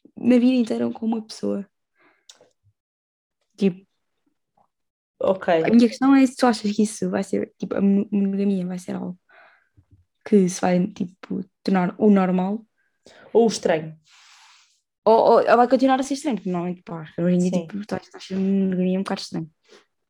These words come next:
Speaker 2: Ok, basicamente, imagina. Qual é o contrário? É poli-,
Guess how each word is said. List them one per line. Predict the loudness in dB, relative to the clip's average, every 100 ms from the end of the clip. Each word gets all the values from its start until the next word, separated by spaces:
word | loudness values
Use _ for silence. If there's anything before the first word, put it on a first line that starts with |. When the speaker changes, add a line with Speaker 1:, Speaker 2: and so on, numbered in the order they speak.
| _ _ _ _ _ _ _ _ _ _ _
Speaker 2:
Ok, | 0 0 -2 -2 0 0
basicamente, | 0 -2 -2 -4 -8 -6 -6 -6 -8 -18 -20 _ _ _ _ _ _ -20 -16 -2
imagina. | -2 -2 -6 -14 -18 _ _ _ _ _ -20 -20 _ _ _ _ _ _ _ _ _ _ _ _ _ _ -4
Qual | 2 4
é |
o | 4
contrário? | 4 2 4 2
É |
poli-, | 2 2 2 2 -4 -8 -12